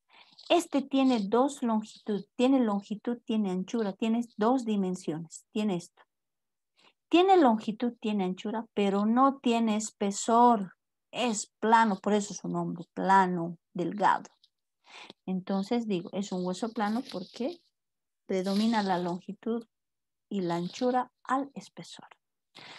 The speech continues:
Un hueso corto. Este hueso es corto, ¿por qué? Porque tiene longitud, tiene anchura y tiene espesor y las tres dimensiones son casi iguales. Por eso digo que es un hueso corto.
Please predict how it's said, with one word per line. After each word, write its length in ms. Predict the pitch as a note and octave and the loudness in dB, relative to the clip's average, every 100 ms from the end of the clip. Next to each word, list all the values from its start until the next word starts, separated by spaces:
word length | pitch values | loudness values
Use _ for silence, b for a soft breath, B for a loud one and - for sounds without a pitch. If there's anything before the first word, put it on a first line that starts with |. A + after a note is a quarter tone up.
| B B B | B B B
Un 220 | D#4+ G4 | 0 4
hueso 420 | E4 C4 - G#3 - | 6 4 2 -6 0
corto. 520 | D#4 D#4+ D#4+ - - _ _ _ _ - | 4 4 2 -10 -20 _ _ _ _ -4
Este 320 | A#3 A3 C4 | -4 -2 -2
hueso 400 | A#3 F3+ E3+ G3+ | -2 -2 -6 -6
es 160 | G3+ - | -8 -10
corto, 540 | - A3+ G3+ - - | -2 0 0 -4 -6
¿por 180 | A#3+ B3+ | -4 -2
qué? 160 | G4+ - | -2 -4
Porque 280 | - - E3 | -8 -12 -10
tiene 320 | - F3 F3 | -6 -6 -4
longitud, 600 | F3+ G#3 A3 C#4 C#4 D#4+ F4+ _ | -4 -4 -4 -6 -4 -6 -8 _
tiene 380 | A3 G#3 F#3+ F3 | -4 -2 -2 -4
anchura 680 | F3 F#3 - B3 C4 C4 B3+ | -4 -8 -6 -4 0 0 0
y 160 | A3+ A3+ | -6 -2
tiene 320 | D4 D#4 A#3+ | 0 4 2
espesor 680 | G3 - F3 F3 - E4 - b b b _ | 0 -4 -6 -2 2 2 0 b b b _
y 60 | A3+ | 0
las 280 | A3 G#3+ A3 | 2 2 -2
tres 280 | C4 A#3 | -4 -2
dimensiones 640 | G#3+ F3+ F3 - G3+ G3+ G3+ | -4 -6 -8 -8 -6 -6 -6
son 240 | G3 G#3 | -6 -6
casi 480 | G3+ G3 G3+ - G3+ | -4 -6 -6 -8 -10
iguales. 720 | - G3 F3+ F#3+ G3 F#3 - | -6 -6 -2 0 0 0 -8
Por 200 | - G#3 | -8 -6
eso 200 | G#3 G#3+ | -6 -6
digo 300 | G3+ F#3 F#3+ | -10 -8 -10
que 140 | F#3 G3 | -10 -10
es 120 | G3 | -10
un 160 | F3 F3+ | -12 -8
hueso 400 | F3+ F3+ B3 - _ _ _ _ | -10 -6 -8 -8 _ _ _ _
corto. 1000 | - G#3 G#3 G#3 G#3 G#3 _ A3 F#3+ E3+ | -2 2 4 4 2 -2 _ 2 2 2